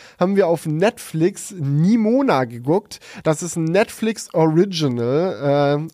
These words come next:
auch animiert. Und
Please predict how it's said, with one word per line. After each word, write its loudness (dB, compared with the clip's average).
auch 2
animiert. -4
Und 2